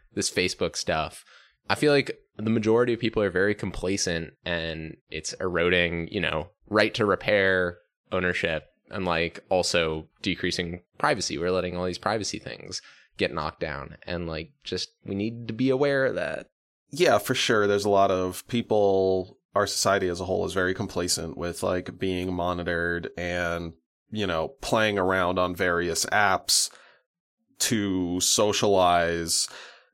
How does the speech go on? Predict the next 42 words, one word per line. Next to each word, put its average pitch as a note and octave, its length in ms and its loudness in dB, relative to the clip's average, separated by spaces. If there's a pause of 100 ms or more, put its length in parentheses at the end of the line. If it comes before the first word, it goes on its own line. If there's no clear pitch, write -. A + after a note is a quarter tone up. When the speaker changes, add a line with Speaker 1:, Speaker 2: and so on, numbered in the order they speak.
(120)
Speaker 2:
Fucking C#3 360 2
commodified C3 540 4
surveillance, F#2+ 640 0
like, F2+ 160 -4
what F#2+ 160 0
the G#2 80 -6
fuck F#2 240 -2
ever. F2+ 320 0
Like, F2+ 240 -2
yeah, F2 240 2 (260)
like, F#2+ 220 0 (360)
w-, G#2 400 -6
you're, G#2 380 0 (340)
you're G#2+ 200 2
using A#2+ 300 2
these A2+ 180 0
apps, F#2+ 520 2 (240)
whatever A#2 540 6
it G2 80 4
is, F#2+ 260 2
whether F#2+ 220 2
it F#2+ 60 0
be F#2+ 140 -2
V F#2+ 260 -4
R F2 240 2
or E2+ 40 -2
social F2 340 -2
media E2+ 260 -4
or E2 120 -2
what, F2+ 520 0
and, F#2+ 240 0
like, F2 420 0
your G2 200 -2
data F2+ 360 -2
is - 360 -6 (140)
getting E2 320 -4
tracked. F2 400 0
The G2+ 80 -2
thing A2 220 -2
that G2+ 180 2
is, F#2+ 180 -2
like, F#2 260 0